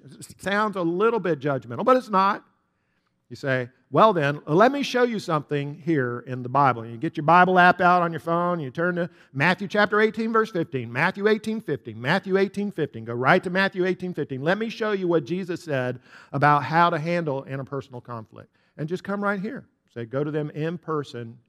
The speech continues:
in private." All right, do a little teaching. That's the Jesus way. They say, "Oh, yeah, I never saw that before. Will you go with me to talk to Steve?" No.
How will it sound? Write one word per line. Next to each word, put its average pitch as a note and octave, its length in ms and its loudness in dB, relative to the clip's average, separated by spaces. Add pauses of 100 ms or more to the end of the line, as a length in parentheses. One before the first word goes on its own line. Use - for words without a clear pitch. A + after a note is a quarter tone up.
in G#2+ 200 -16
private." F#2+ 420 -20 (640)
All A#3+ 80 -14
right, G3+ 80 -16
do B2 100 -6
a C3+ 40 -4
little F3 200 -6
teaching. F#3 500 -16
That's A#2+ 240 -8
the D3 120 -10
Jesus E3 460 -8
way. G#3 260 -10 (840)
They E3 100 0
say, F#3+ 200 -2
"Oh, C4 200 8
yeah, C#4+ 360 6
I B3 120 0
never C4+ 180 -2
saw C#4 160 -2
that C4 160 0
before. F3+ 240 0
Will F3+ 160 4
you A#3+ 140 0
go B3+ 160 6
with C4 220 0
me B3+ 100 -4
to B3+ 80 -6
talk B3+ 220 0
to B3 80 -8
Steve?" C#4 260 -8 (100)
No. D#4+ 560 8